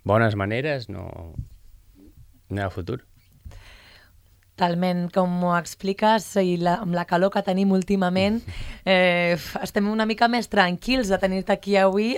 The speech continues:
Speaker 2: pensant en tot plegat, tenint en compte que la restauració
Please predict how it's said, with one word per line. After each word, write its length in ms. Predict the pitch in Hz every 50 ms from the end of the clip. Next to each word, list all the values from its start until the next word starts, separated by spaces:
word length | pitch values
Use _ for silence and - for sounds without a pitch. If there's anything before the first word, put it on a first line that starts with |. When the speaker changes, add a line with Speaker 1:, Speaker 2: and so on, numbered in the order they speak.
| 302 -
Speaker 2:
pensant 560 | 214 202 185 185 - - - 190 190 208 233 - -
en 140 | 196 190 175
tot 160 | - 180 175
plegat, 380 | - 208 196 190 180 185 196 -
tenint 160 | 226 196 190
en 140 | 196 214 220 -
compte 240 | 208 196 185 240
que 80 | 247 277
la 140 | 240 208 185
restauració 800 | 175 165 - - 165 160 156 160 160 - - - 175 175 185